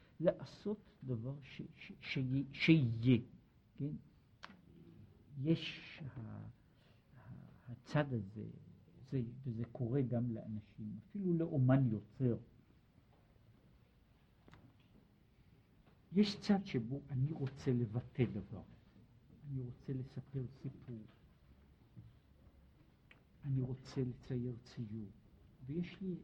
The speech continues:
החשק שלי לה-, להביע דברים. ובחשק הזה יכול להיות שאז אין לי סבלנות לפרטים. או שלהפך, אני מרגיש שאני לא יכול להביע את עצמי.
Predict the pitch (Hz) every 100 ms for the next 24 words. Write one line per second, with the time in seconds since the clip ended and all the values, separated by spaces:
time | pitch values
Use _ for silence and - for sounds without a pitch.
0 | - - - 220 - 202 - - 147 127
1 | 127 123 117 113 107 - 180 120 107 120
2 | 117 131 139 107 113 110 110 104 - -
3 | - - - - - - - - - -
4 | - - 139 131 - - 277 269 - 180
5 | 165 180 185 127 - 165 165 143 135 -
6 | - 127 127 - 156 160 170 - 131 117
7 | 117 110 - 127 - 104 104 - 87 -
8 | - - - _ - - - - - 190
9 | 240 254 - - - - - - - 156
10 | 156 143 214 233 - 123 110 - - -
11 | - _ _ _ - 139 143 139 131 127
12 | 165 - 139 123 131 135 - 127 123 107
13 | 123 127 104 - - - 107